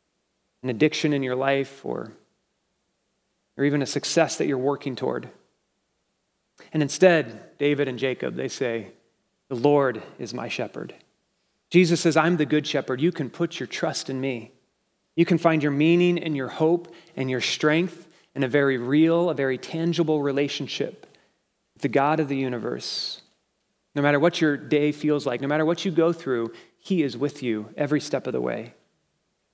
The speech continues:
And Jesus uses this image to describe our connection to our God, and it tells us something very important about God. That God is not neutral about you.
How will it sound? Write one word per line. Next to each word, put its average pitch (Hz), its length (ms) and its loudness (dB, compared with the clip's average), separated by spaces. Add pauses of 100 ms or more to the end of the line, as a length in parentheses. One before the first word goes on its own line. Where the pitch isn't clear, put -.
(520)
And 147 100 2
Jesus 190 380 4
uses 175 300 0
this 160 200 0
image 185 380 2
to 147 80 -8
describe 160 440 2
our 151 80 0
connection 170 480 -2
to 180 340 2 (240)
our 147 140 2
God, 170 340 4
and 151 100 0
it 147 80 -4
tells 196 280 -2
us 165 80 -2
something 175 280 0
very 165 280 2
important 151 460 0
about 131 260 -2
God. 127 360 -2 (1600)
That 139 140 0
God 190 320 6
is 165 160 -2
not 170 200 2
neutral 156 580 0
about 120 380 -4
you. 117 200 -8